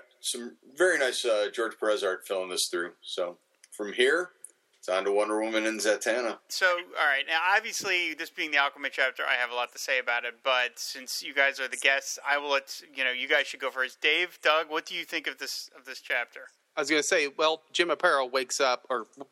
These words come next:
Speaker 3: let me try that again. Jim Aparo woke up and pissed excellence when it came to art, so it was, it was beautiful all the way through.
Speaker 2: It is beautiful to look at. It is really well done. I mean, I said I, I love the idea that all of the artists, uh, except for the Batman chapter,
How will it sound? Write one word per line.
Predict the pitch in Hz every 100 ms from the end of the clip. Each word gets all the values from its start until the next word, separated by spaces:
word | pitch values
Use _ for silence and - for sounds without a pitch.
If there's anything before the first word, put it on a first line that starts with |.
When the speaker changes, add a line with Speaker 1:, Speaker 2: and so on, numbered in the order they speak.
| _ _
Speaker 3:
let | 123
me | 120
try | 127
that | 110 107
again. | 101 - _ -
Jim | 139 233
Aparo | 214 226 156 131
woke | 143 147 -
up | 135 127 _ _ _
and | 139 123 113
pissed | - 139 -
excellence | 113 - 117 98 -
when | 123
it |
came | - 165
to | 151 156 -
art, | 160 -
so | - 208 202
it | 190
was, | 160 196
it | 180
was | 151
beautiful | 131 214 175 151
all | 139
the | 135
way | 120 117
through. | 156 147 - - _ _
Speaker 2:
It | 170
is | 202 131
beautiful | 170 156 147
to | 131
look | 131 123
at. | 120 110
It | - 143
is | 127 123 123 131
really | 139 127
well | 117 113 120
done. | 120
I | 143
mean, | 156 165
I | 156
said | 175 151
I, | 156 147
I |
love | 143 156 165 147
the | 151 143 135 - - - 147
idea | 131 143 147 135
that | 127 123 -
all | 139 147 143
of | 135 135
the | 131
artists, | 139 131 131 117 - - - - -
uh, | - 127 123 - - 151
except | 156 - 170
for | 143
the |
Batman | 147 151 151 147 147 143 139 135
chapter, | 147 127 -